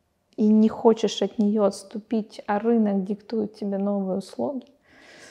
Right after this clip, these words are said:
ну что ж, дружок, ты не выживешь. <laughs> Это моё субъективное мнение, поэтому будьте гибкие, берегите себя, своё здоровье, сейчас это важно. Вот, и всё будет хорошо.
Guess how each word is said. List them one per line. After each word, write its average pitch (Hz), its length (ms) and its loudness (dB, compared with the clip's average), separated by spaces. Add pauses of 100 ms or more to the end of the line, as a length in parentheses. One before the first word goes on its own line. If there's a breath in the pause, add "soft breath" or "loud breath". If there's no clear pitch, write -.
(600 soft breath)
ну 254 80 -12
что - 220 -6
ж, 185 60 -6
дружок, 196 420 -6
ты - 80 -10
не 247 120 -2
выживешь. 214 560 -6 (520 loud breath)
<laughs> - 420 -20
Это 330 180 -14
моё 294 240 4
субъективное 185 720 -4
мнение, 208 400 2
поэтому 196 640 2 (520 loud breath)
будьте 233 340 -2
гибкие, 220 1080 -2
берегите 202 580 -4
себя, 220 440 -2
своё 202 340 -4
здоровье, 220 520 0
сейчас - 420 -10
это 196 80 -4
важно. 220 380 -6 (720 soft breath)
Вот, 196 420 -10
и 220 160 -6
всё 262 180 -10
будет 247 200 -6
хорошо. 254 420 -12